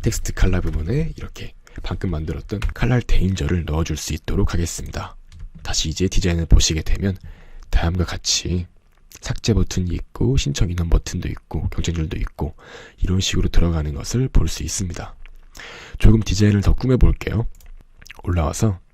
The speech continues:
이 부분에 신청 인원이 들어가는 백그라운드 부분은 컬러 프라이머리 대신에 그냥 하얀 색깔로 넣어주겠습니다. 이게 더 합리적일 것 같고요.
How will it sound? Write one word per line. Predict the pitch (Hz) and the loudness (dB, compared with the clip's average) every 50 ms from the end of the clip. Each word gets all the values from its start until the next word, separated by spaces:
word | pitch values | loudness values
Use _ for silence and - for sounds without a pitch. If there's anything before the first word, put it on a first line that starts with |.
| - - - - | -20 -20 -16 -8
이 | - 80 87 | -4 -2 2
부분에 | - 120 117 113 104 85 78 90 101 95 - - - - _ - - - | 4 4 6 6 4 2 0 0 -2 -4 -6 -10 -14 -20 _ -20 -20 -16
신청 | - - 160 151 - - 98 | -10 -8 -4 0 2 2 2
인원이 | 92 90 92 90 87 | 2 2 0 0 0
들어가는 | - - 85 85 85 85 82 76 | 2 2 2 2 0 0 2 2
백그라운드 | - 104 - - 110 104 101 95 90 90 | 4 2 4 2 2 2 2 0 0 0
부분은 | 80 - - 143 - 110 104 - - | 0 0 0 0 0 -2 -4 -6 -6
컬러 | - 120 123 117 - - | -4 -2 -2 -2 2 4
프라이머리 | - - 131 135 131 123 113 101 | 4 6 6 4 2 2 0 2
대신에 | - - - - - 87 107 104 95 - - - | 4 4 4 2 2 -2 -2 -4 -4 -8 -12 -20
그냥 | - - - 80 76 85 113 113 | -10 -6 -4 -4 -2 -2 -4 -6
하얀 | - - - 143 151 151 | -6 -6 -2 -2 0 0
색깔로 | - - - - - - 73 76 92 107 107 - | 0 -2 -4 -4 -4 -6 -4 -4 -4 -6 -6 -6
넣어주겠습니다. | - 76 76 78 78 - - 76 - - 73 69 69 71 - - - - - - - - - - - - - - - - - - 160 - - - - - - - - - - - - | -8 -6 -6 -6 -6 -6 -8 -8 -8 -8 -8 -6 -6 -6 -6 -8 -10 -10 -10 -10 -10 -10 -10 -10 -12 -14 -18 -20 -20 -20 -12 -8 -6 -6 -6 -8 -10 -12 -14 -14 -16 -18 -18 -16 -14
이게 | 90 - 90 87 - | -10 -6 -6 -2 2
더 | - - - 80 95 110 | 2 2 2 2 0 -4
합리적일 | 117 117 113 107 104 85 76 | -4 -4 -2 -2 -2 -4 -4
것 | - - - | -6 -10 -12
같고요. | - - - - 117 95 101 | -14 -14 -12 -8 -6 -6 -6